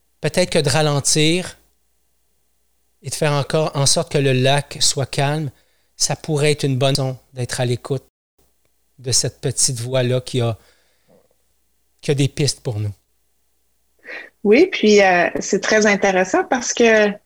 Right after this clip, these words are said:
Speaker 2: le party, là, les voix, là, qui sont au premier étage, là, ben, eux, ils veulent pas qu'on ralentisse parce qu'on est dans, dans des illusions de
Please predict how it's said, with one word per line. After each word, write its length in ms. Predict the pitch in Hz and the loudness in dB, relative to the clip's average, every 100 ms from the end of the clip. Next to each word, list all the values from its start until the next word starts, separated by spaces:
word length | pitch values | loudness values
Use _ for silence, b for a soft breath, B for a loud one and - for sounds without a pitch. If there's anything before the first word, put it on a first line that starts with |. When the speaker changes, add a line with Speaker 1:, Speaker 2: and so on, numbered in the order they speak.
| _ _ _ _ | _ _ _ _
Speaker 2:
le 220 | 208 202 | 4 4
party, 420 | 220 202 190 269 277 | 4 2 2 2 4
là, 120 | 254 | 4
les 320 | 214 196 180 180 | 6 4 2 2
voix, 380 | 190 226 262 | 4 6 6
là, 160 | 247 220 | 6 4
qui 140 | 220 | 2
sont 300 | - 202 196 | 0 2 4
au 60 | 190 | 2
premier 360 | - 196 202 208 | 2 2 4 2
étage, 460 | 190 226 339 277 | 2 2 2 4
là, 140 | 247 277 | 4 4
ben, 240 | 208 - - | 4 4 6
eux, 160 | 247 | 6
ils 80 | 240 | 6
veulent 280 | 185 185 160 | 6 4 4
pas 260 | 233 254 262 | 2 4 2
qu'on 220 | - 185 | 0 0
ralentisse 560 | 180 180 170 - 226 - | 2 2 2 0 -6 -4
parce 180 | 196 - | -4 2
qu'on 160 | 190 | 4
est 80 | 190 | 4
dans, 500 | 185 180 175 170 170 b b b b _ _ _ _ - | 4 4 4 2 0 b b b b _ _ _ _ -6
dans 300 | - 180 180 | 0 4 4
des 540 | 180 180 180 180 180 220 | 4 6 6 6 6 6
illusions 680 | 220 214 180 185 202 226 | 6 6 6 6 6 6
de 420 | 208 190 185 190 | 6 6 6 6